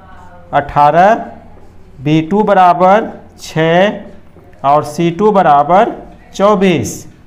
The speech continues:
ठीक है, तो हम ए वन बटे ए टू check करते हैं क्या है। देखिए, ए वन बटे ए टू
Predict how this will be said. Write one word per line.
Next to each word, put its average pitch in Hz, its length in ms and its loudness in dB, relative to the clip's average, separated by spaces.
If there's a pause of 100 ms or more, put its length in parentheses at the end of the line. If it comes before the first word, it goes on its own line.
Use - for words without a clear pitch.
(800)
ठीक 247 120 0
है, 262 100 2
तो 208 140 0
हम 185 120 0
ए 170 180 2
वन 190 180 0
बटे 185 280 0
ए 175 40 0
टू 202 160 0
check 196 220 0
करते 196 240 0
हैं 190 100 0
क्या 196 200 2
है। 196 200 0 (720)
देखिए, 170 260 0 (180)
ए 160 160 2
वन 202 260 0
बटे 185 300 0 (180)
ए 190 160 0
टू 202 200 0